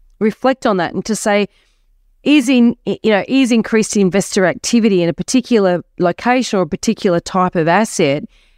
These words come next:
is that harbinger of future losses? I mean, because we know that investors lose more money than owner occupiers, so that's a fact based on, on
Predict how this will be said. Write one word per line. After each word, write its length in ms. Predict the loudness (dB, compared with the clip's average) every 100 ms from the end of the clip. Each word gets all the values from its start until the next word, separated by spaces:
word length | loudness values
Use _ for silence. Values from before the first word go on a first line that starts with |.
| _
is 240 | -2 0 2
that 260 | 0 -2
harbinger 840 | -6 -2 0 0 0 -2 -2 -4 -8 _ _ -2
of 200 | 0 0
future 480 | -2 0 0 0 0
losses? 500 | 0 0 -2 -6 -2
I 60 |
mean, 160 | 0 0
because 240 | 0 -2
we 100 | 2
know 420 | 2 4 2 2
that 260 | 2 0 -2 _
investors 460 | -4 0 -2 -4 -4
lose 160 | -2 0
more 100 | 0
money 200 | 0 0
than 100 | 0
owner 220 | -2 -2
occupiers, 520 | -4 -4 -4 -2 -2
so 100 | 0
that's 200 | 0 -2
a 60 | -2
fact 340 | -2 -2 -2
based 280 | -2 -2 0
on, 180 | -2 0
on 340 | 0 0 -2